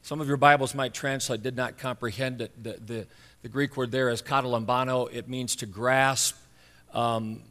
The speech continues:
with force, and it, depending on the context, it can mean to grasp, in other words, understand, or the context might imply to grasp in the sense of overpower. And I've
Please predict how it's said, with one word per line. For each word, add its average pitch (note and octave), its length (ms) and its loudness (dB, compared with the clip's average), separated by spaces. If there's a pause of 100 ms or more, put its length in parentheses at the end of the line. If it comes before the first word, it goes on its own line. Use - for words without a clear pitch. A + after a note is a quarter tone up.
with B2 180 -2
force, C#3+ 540 2
and B2 140 -8
it, A#2+ 120 -10 (260)
depending E3+ 260 -4
on C#3 80 0
the B2+ 60 -2
context, D3 640 -2
it - 40 -6
can A#2 120 -10
mean C3 220 -6 (200)
to - 80 -8
grasp, C#3 600 4
in C3 160 -8
other C3+ 140 -2
words, C3 260 0
understand, C#3+ 920 -2 (480)
or B2+ 440 0 (260)
the A#2+ 100 -14
context B2+ 500 -8
might B2 200 -4
imply A2+ 340 -8
to G2 100 -16
grasp A2+ 540 -4
in A2 120 -10
the G#2+ 80 -10
sense A2+ 340 -8
of G#2 100 -14
overpower. A2+ 760 -6
And G#2+ 120 -10
I've A#2 200 -4